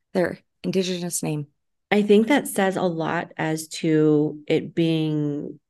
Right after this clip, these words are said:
Speaker 2: non-matriarchal or patriarchal. You know how the, the term, it takes the village,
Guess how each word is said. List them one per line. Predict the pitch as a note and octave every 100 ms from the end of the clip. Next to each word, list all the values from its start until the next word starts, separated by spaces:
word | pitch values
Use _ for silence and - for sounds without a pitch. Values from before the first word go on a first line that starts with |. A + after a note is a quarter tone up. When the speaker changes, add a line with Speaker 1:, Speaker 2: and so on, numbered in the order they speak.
| -
Speaker 2:
non-matriarchal | D3+ D#3 D#3 D#3 D#3 D3+ D3 D3+ D3+ D3+ D#3 D3 E3 E3+
or | D3+
patriarchal. | - D3 - D#3+ - - - - _ _
You | F3 F#3+
know |
how | F3+ E3+
the, | D3+ E3
the | D3+ D3
term, | C#3 - C#3+
it | C#3+
takes | C#3+ C3+ -
the | -
village, | E3 G3 - - - - -